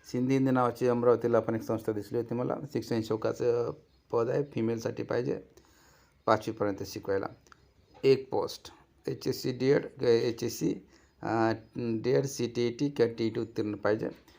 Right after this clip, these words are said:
दुसरी जागा आहे ती सिंधी हिंदी पाठशाला गांधीबागची आहे. ही पहिली पाचपावलीची होती, आता ही गांधीबागची आहे नागपूर.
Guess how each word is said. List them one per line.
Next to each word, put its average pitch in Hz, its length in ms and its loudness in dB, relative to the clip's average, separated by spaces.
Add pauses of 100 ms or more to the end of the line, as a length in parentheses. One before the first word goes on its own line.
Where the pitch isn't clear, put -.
(240)
दुसरी 117 320 -4
जागा 123 320 6
आहे 123 140 6
ती 131 520 0 (480)
सिंधी 117 200 2
हिंदी 120 160 0
पाठशाला 120 580 2 (240)
गांधीबागची 117 600 2
आहे. - 240 0
ही 117 120 -2
पहिली 113 300 2
पाचपावलीची 120 640 -2
होती, 131 220 -2
आता 110 160 2
ही 143 80 -2
गांधीबागची 104 680 -4
आहे - 100 -6 (560)
नागपूर. 110 420 -2